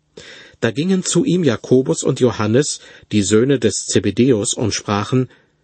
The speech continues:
„Meister, wir wollen, dass du für uns tust, um was wir dich bitten werden.“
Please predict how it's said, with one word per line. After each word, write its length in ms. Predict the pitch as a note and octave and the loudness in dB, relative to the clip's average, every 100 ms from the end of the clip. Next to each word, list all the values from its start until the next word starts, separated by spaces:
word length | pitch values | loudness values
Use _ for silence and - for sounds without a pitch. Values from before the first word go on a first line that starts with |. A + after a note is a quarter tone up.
| - | -4
„Meister, 540 | A#2 D3+ - A2+ F#2+ - - | -2 -2 -2 -2 -2 -6 -6
wir 200 | - A#2+ | 0 2
wollen, 360 | G#2+ C3+ F3+ F#3 | 2 2 0 -2
dass 180 | C3 - | -2 0
du 120 | C#3 | -2
für 260 | - C#3+ - | 0 2 2
uns 280 | A#2+ - | 0 -2
tust, 500 | - C3 D3+ - - - - | 0 0 0 -2 -8 -12 -4
um 220 | B2 A2 | -2 0
was 200 | A2 - | -2 0
wir 140 | B2 | 0
dich 220 | A#2+ A#2+ - | 0 -4 -2
bitten 400 | C3 - G2+ G#2 | -2 -2 -4 -2
werden.“ 400 | F#2+ - B2+ | -2 -4 -10